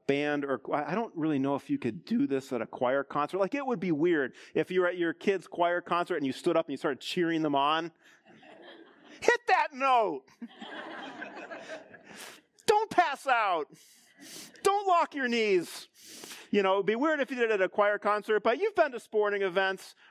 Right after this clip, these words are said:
where, you know, the, the parents have been cheering their kid on, uh, to do great things. I think of when our kids played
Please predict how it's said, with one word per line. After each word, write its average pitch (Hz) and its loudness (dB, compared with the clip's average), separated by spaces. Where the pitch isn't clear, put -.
where, 170 4
you 175 -2
know, 165 2
the, 185 2
the 156 0
parents 185 0
have 151 -2
been 147 0
cheering 180 0
their 151 -2
kid 165 0
on, 151 0
uh, 127 2
to 135 -4
do 143 2
great 156 -2
things. 147 -2
I 147 0
think 156 2
of 127 0
when 135 0
our 143 2
kids 139 -2
played 131 0